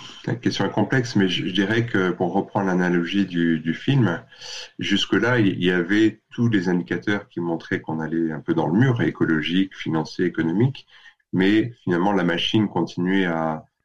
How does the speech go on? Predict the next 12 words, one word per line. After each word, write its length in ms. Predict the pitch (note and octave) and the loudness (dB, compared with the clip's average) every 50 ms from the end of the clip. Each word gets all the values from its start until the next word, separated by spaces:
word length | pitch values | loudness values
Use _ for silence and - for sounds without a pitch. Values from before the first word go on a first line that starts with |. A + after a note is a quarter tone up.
| _ _ _ - | _ _ _ -14
à, 360 | - - - - - - - | -10 -8 -6 -6 -6 -4 -2
à 100 | - E2+ | 0 2
essayer 300 | F2 - - - F#2 - | 2 0 2 0 -2 -2
de, 260 | - - - - B1 | -2 -6 -10 -10 -6
de 80 | - E2+ | -4 -4
résister, 720 | D#2+ - F#2 F2+ F2+ F#2 F#2 - - - G#2+ G#2+ A2 A2 | 0 0 0 0 0 -2 -4 -6 -2 0 2 4 4 4
de, 220 | G2 F2+ E2 D#2+ D#2 | 2 2 0 0 0
de 120 | D2+ D#2+ | -2 -4
survivre, 800 | D#2 - - G2+ E2+ E2 E2+ G2+ G2+ G#2+ A2 G#2+ F#2 E2+ D#2+ D#2 | -4 -4 -4 -4 -4 -4 -2 0 2 2 2 0 0 -4 -8 -8
de 80 | D#2 | -8
trouver 360 | D2+ - - - F2 E2+ F2 | -10 -12 -10 -4 0 0 0
des, 340 | E2 D#2+ D#2+ D#2+ D#2+ D#2 - | 2 2 0 0 -2 -4 -8